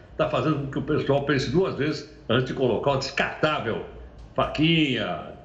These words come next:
garfinho, pratinho, na mesa de bares e restaurantes. Vai indo bem a coisa aí.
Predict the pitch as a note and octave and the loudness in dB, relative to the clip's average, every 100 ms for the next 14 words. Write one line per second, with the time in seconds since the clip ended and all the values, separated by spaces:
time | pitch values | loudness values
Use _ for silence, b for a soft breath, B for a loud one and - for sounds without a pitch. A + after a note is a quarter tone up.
0 | - - B2 - C#3 E3+ E3+ C3 A2 F2 | -20 -2 0 2 2 4 2 0 -2 -6
1 | - - - - D3+ - - D#3 F3 E3+ | -10 -16 -20 -4 0 0 2 2 2 0
2 | - - G#2 C#3 A#2 D3+ C3+ C#3 - B2+ | -8 -6 0 0 2 -2 -2 -2 2 2
3 | B2+ C3+ C3 B2 F#2 F#2+ E3 A3 G#3+ G3 | 0 -4 -2 0 -2 0 0 0 0 0
4 | G3+ F3+ E3 C3+ B2+ D#2 | -2 -2 -4 -2 -4 -6